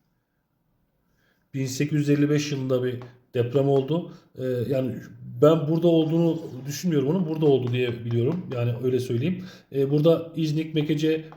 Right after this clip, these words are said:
fayımız yine devam ediyor. Birazdan oraya da geleceğiz zaten haritayı değiştirince. Şimdi Bursa'ya gelelim. Şimdi Bursa, şimdi öyle bir şey ki günümüze kadar deprem sıklık oranını yaptığım araştırmalarda,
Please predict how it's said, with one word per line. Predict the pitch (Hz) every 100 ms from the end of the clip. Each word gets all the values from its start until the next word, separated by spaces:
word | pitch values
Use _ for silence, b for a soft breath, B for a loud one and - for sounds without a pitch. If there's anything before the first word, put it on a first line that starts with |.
| -
fayımız | 147 151 151 147
yine | 147 123
devam | 143 160 156
ediyor. | 156 175
Birazdan | 151 135 135
oraya | 139
da | 135
geleceğiz | 127 123 135 123
zaten | 113 147
haritayı | 143 120 117 123
değiştirince. | 120 117 120 120 160 160 B B
Şimdi | 156 151
Bursa'ya | 156 175 170 156
gelelim. | 151 143 156 190 B B B
Şimdi | 160 151 123
Bursa, | 123 208 - 180 170 - - b b b
şimdi | 170 170 -
öyle | 175
bir | 208
şey | 254 196
ki | 127
günümüze | 151 190 190 226
kadar | 208 151
deprem | 147 147 208 214 -
sıklık | - 175 - - 175
oranını | 175 170 151
yaptığım | 131 151 156 196 180 131
araştırmalarda, | 143 180 - 208 202 147 110 113